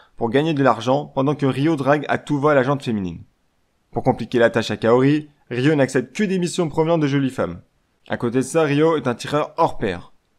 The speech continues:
Aucun tir n'est impossible pour lui, il peut tirer deux balles au même endroit sans sourciller, ou encore utiliser un sniper à plusieurs centaines de mètres pour mettre hors d'état de nuire un malfaiteur. Zeno, Dragon Ball Super. Zeno est le souverain des douze univers créés dans l'univers de Dragon Ball.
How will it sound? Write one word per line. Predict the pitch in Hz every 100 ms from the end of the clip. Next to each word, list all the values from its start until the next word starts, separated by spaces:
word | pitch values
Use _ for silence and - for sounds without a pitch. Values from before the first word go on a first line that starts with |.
| _
Aucun | 131 139 160
tir | 170 151
n'est | 139 147
impossible | 139 156 160 151
pour | 127
lui, | 117 123 139 - _
il | 117 131
peut | 131
tirer | - 117
deux | 104 151
balles | 147 139
au |
même | 123 117 117
endroit | 110 120 120
sans | 139
sourciller, | 131 117 - 120 127 131 _ _
ou | 120
encore | 113 147
utiliser | 131 131 131
un | 120
sniper | - 135 131 139 113
à | -
plusieurs | 143 143
centaines | 135 120 113 104
de |
mètres | 104 113 113
pour | - 113
mettre | 113
hors | 131 131
d'état | 127 135
de | 117
nuire | 120 135 110
un |
malfaiteur. | 113 110 104 101 90 - _ _ _ _ _ _ _ _ _ _ _ _ _ _ -
Zeno, | 110 151 156 175
Dragon | 147 131 160
Ball | 143
Super. | 139 113 104 95 - _ _ _ _ _ _ _ -
Zeno | 117 170 202
est |
le | 160
souverain | - 165 147 175
des | 139
douze | 151 170 147
univers | 151 143 175 170
créés | 175 160
dans |
l'univers | 135 139 139 175
de | 139
Dragon | 131 135 123
Ball. | 101 90